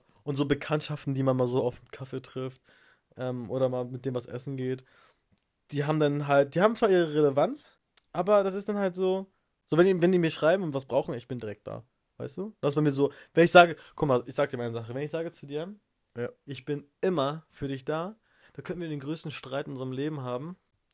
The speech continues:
Speaker 1: ich bin trotzdem für dich da.
Speaker 2: Du bist so schmierig.
Speaker 1: Das ist, es ist bei mir aber so, weißt du?
Speaker 2: Ja.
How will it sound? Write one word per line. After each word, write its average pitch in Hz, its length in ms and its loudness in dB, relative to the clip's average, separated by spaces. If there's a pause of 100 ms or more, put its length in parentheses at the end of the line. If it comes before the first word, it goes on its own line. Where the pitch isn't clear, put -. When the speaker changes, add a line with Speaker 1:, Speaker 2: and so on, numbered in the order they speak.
(120)
Speaker 1:
ich - 80 -20
bin 131 100 -12
trotzdem - 320 -16
für 113 100 -18
dich 107 160 -20
da. 110 200 -18 (640)
Speaker 2:
Du - 100 -20
bist 117 180 -14
so - 80 -10
schmierig. 113 1040 -12
Speaker 1:
Das 143 120 -6
ist, 160 100 -12 (120)
es 156 140 -2
ist 196 140 -8
bei 185 100 4
mir 151 120 4
aber 127 160 4
so, 123 160 -4
weißt 143 200 -6
du? 214 200 -8
Speaker 2:
Ja. 123 260 -14